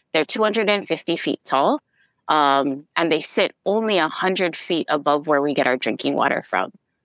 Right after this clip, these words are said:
Um, and they were constructed in the nineteen forties. So there are holes in the tanks. They've been leaking.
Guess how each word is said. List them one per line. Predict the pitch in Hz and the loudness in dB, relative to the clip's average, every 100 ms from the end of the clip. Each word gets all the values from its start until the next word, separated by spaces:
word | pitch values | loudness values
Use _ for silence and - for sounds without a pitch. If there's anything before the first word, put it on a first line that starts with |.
| _ | _
Um, | 143 135 135 | 0 0 0
and | 147 143 | 0 0
they | 143 147 | 0 2
were | 147 | 0
constructed | - 170 - 147 - 151 | -2 -2 0 0 -2 -2
in | 147 | 0
the | 143 | 0
nineteen | 131 135 - 143 | 0 0 -2 -4
forties. | - 233 156 - | 0 0 0 -2
So | - 139 120 135 _ _ - | 0 2 2 0 _ _ -2
there | 107 | 0
are | 85 | 0
holes | - 240 240 226 | 0 0 0 0
in | 202 | 0
the | 185 | 0
tanks. | - 165 156 156 | 0 0 0 -2
They've | 135 139 | -2 -2
been | 135 135 143 | -2 -2 0
leaking. | 165 - 156 143 143 | -2 -2 0 0 -2